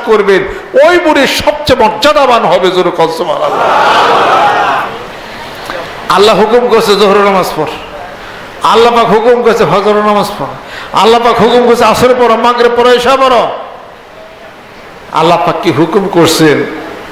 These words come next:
যে মগরিবের দুই রাকাতের পরে ছয় রাকাত আবের নামাজ পড়িস? এটা কি আল্লাহ হুকুম করছে?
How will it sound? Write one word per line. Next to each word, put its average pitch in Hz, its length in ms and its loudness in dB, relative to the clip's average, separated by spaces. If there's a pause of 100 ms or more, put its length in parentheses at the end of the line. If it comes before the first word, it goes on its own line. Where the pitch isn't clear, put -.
(560)
যে 131 80 0
মগরিবের 160 680 4
দুই 180 140 4
রাকাতের 170 440 2 (120)
পরে 147 240 4 (540)
ছয় 156 340 0
রাকাত 151 280 0 (120)
আবের 151 420 2
নামাজ 156 260 0 (140)
পড়িস? 139 260 0
এটা 156 140 -2
কি 160 100 0
আল্লাহ 175 240 2
হুকুম 151 320 2
করছে? 120 280 -2